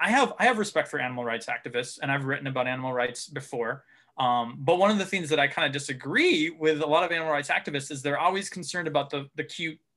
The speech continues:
cat. Uh, that cat's gonna kill hundreds of birds,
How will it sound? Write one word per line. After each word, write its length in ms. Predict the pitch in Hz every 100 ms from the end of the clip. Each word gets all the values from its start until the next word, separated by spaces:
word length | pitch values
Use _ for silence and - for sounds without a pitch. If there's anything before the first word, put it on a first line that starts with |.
| _
cat. 260 | - 143 120 - _ _ _ _ _ _ _ -
Uh, 200 | 160 151
that 200 | 175 175
cat's 220 | 190 -
gonna 180 | 175 151
kill 240 | - 160
hundreds 320 | 135 147 135
of 80 | 131
birds, 340 | 127 117 -